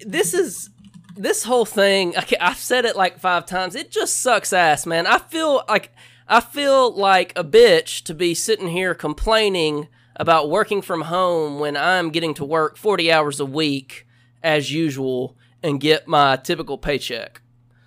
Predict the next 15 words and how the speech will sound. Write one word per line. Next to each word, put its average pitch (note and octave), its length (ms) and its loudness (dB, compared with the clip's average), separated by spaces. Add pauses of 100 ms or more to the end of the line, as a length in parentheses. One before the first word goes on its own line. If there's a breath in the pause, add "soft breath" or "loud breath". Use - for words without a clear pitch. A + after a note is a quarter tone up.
(560 soft breath)
e-, D#3 100 0 (100)
uh, D#3 40 -4
uh, C3 500 -2 (180)
every C#3 260 -4
other A#2 200 -6
week. A#2 360 -8
Like, A#2+ 360 -4 (640)
because, D3 520 -6 (1200)
like, E3+ 380 0 (1120)
my F3+ 160 4
life G3+ 340 4
has E3 160 -4
not E3+ 260 4
been F3 280 0
inconvenienced D#3+ 1120 -4